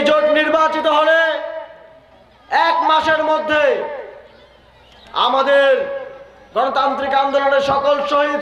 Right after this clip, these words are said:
সহ সর্বশেষ আধিপত্যবাদের বিরুদ্ধে শহীদ শরীফ ওসমান বিন হাদির হত্যার বিচার নিশ্চিত করা হবে।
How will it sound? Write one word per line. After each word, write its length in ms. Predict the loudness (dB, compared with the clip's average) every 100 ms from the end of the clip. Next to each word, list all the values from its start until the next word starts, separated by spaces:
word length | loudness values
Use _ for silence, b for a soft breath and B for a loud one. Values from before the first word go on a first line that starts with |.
| 0
সহ 160 | 2 2 2 0 -2 -6 -12 -18 -20 -20 -6
সর্বশেষ 600 | -2 2 0 0 0 0 0 -4 -10 -14 -18 -20 -20 -20 -20 -20 -6
আধিপত্যবাদের 920 | -2 -2 0 -2 0 0 0 2 2 0
বিরুদ্ধে 440 | -2 -2 0 2 2 -2 -8 -12 -16 -20 -20 -12 -2
শহীদ 320 | 0 2 -2 -2
শরীফ 260 | 0 2 0
ওসমান 320 | 0 0 0 0
বিন 180 | 0 0
হাদির 340 | 0 0 2 2
হত্যার 300 | 0 0 0
বিচার 300 | 0 -2 -2 -2
নিশ্চিত 300 | -4 -4 -6 -2
করা 200 | 0 2 2
হবে। 220 | 2 2